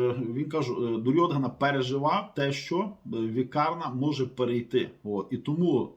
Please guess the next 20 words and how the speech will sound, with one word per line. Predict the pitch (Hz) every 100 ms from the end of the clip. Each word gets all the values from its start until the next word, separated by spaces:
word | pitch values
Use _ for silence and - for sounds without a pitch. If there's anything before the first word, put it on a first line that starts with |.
| -
тобто | 120 117 -
він | 151
переживав | 139 127 123 151 180
так | -
само, | - 143 147
що | 123 -
великі | 113 127 139 147 147
воїни, | 120 127 135 143 190 - - - -
от, | 113 101
вони | 120 151
також | 147 131 143 165 170
можуть | 135 131 113 -
перейти | 117 120 120 156
на | 139 120
сторону | - 127 123 107
Пандавів. | - 107 104 80 - _ - - 110
От | 101
іменно | 165 185 170 123 104
в | -
цьому | - - 151 127 170 240